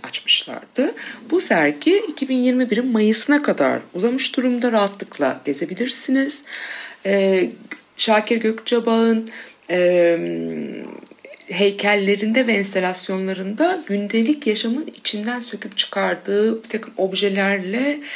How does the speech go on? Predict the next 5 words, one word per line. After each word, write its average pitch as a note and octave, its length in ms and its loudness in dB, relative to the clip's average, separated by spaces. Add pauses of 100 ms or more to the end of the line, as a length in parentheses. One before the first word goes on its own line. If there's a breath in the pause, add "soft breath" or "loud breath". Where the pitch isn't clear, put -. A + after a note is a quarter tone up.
(320 loud breath)
alternatif G3 500 -2
anlam G#3 360 2
düzlemleri D3 600 -4
yaratmaya B2 460 -6
çalıştığını A#2+ 720 -8